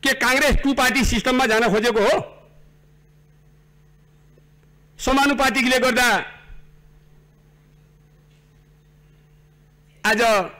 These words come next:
संसदमा कसैको बहुमत आउन सकेन भनेर उहाँहरूले भन्दै हुनुहुन्छ। समानुपातिक भनेको सबैभन्दा उत्पीडनमा जो छन् तिनीहरूलाई ल्याउने होइन,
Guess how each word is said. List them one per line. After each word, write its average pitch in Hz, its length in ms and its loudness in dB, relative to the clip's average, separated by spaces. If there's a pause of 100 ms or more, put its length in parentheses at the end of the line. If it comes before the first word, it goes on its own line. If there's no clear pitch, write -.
(1800)
संसदमा 233 420 -2
कसैको 226 380 -2
बहुमत 233 400 0
आउन 226 200 0
सकेन 214 320 0
भनेर 185 200 2
उहाँहरूले 175 320 0
भन्दै 151 240 0
हुनुहुन्छ। 139 300 -2 (3750)
समानुपातिक 214 840 -2
भनेको 208 380 0
सबैभन्दा 233 560 0 (100)
उत्पीडनमा 247 420 0
जो 226 180 0
छन् 240 200 0
तिनीहरूलाई 240 380 0
ल्याउने 226 260 0
होइन, 202 240 2